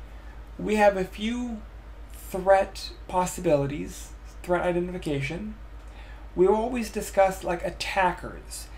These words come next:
someone from outside the network trying to attack us. Those are gonna be external threats. We could also have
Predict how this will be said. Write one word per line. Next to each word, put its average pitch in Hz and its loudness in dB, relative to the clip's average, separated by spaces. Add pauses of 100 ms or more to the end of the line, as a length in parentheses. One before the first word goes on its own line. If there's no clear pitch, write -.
(180)
someone 208 0
from 190 -8 (100)
outside 185 4
the 175 2
network 160 -2 (680)
trying 175 2
to 165 2
attack 165 -2
us. - -10 (480)
Those 185 4
are 220 2
gonna 220 -2
be 214 -2 (400)
external 175 2
threats. - -4 (500)
We 190 -2
could 190 4
also 214 6
have 175 6